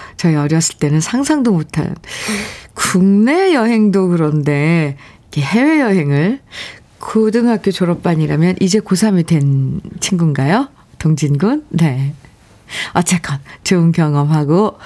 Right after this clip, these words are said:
돌아오길 바랍니다. 구사사육님께는 커피 보내드릴게요.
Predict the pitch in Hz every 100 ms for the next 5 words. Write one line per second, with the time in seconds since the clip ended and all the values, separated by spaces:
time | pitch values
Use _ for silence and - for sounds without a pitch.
0 | - - 175 165 147 139 139 139 160 147
1 | 143 135 135 139 - - - - - -
2 | - - - 220 247 226 233 220 240 247
3 | 240 - 214 240 220 320 - 330 240 190
4 | 190 214 226 - 190 175 180 190 262 359